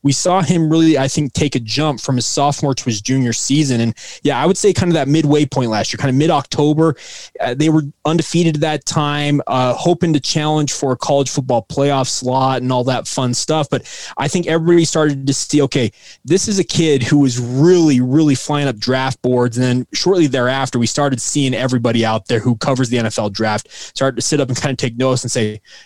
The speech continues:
"Hey, this guy's got something to, got something that he, that he can prove." And from there, like you said, the, the train is firmly out of the station and it's hurtling down the track. <laughs>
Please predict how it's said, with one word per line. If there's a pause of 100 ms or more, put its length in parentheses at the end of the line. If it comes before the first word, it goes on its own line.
(120)
"Hey,
this
guy's
got
something
to,
got
something
that
he,
that
he
can
prove."
And
from
there,
like
you
said,
the,
the
train
is
firmly
out
of
the
station
and
it's
hurtling
down
the
track. (320)
<laughs>